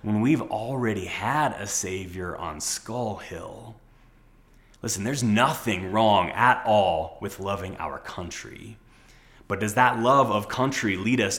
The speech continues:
to do, say, and post things that drastically misrepresent who we are as followers of Jesus?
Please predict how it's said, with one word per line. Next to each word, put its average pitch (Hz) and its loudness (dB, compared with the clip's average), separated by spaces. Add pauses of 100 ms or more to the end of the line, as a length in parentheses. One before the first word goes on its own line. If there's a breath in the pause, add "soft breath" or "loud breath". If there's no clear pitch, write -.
to 101 -6
do, 90 0 (240 loud breath)
say, 110 2
and 98 -4
post 127 0
things 110 -2
that 95 -8
drastically 104 -4
misrepresent 95 -6
who 110 -6
we 107 -4
are 85 -6 (300 loud breath)
as 82 -10
followers 80 -8
of 80 -18
Jesus? 85 -16